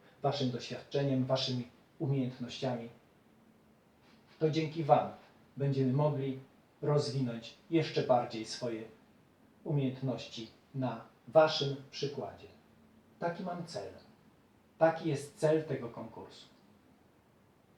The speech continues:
Pomóżcie i zdobądźcie tą szablę. Szabla będzie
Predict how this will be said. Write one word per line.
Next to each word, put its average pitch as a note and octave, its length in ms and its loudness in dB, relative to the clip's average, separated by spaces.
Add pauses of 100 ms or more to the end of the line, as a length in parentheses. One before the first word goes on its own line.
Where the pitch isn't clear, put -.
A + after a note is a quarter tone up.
(720)
Pomóżcie C#3 560 -8 (1120)
i A#2+ 100 -12
zdobądźcie B2 680 -4 (320)
tą C#3 180 -2
szablę. G2+ 420 -10 (960)
Szabla - 520 6 (720)
będzie A#2 520 -2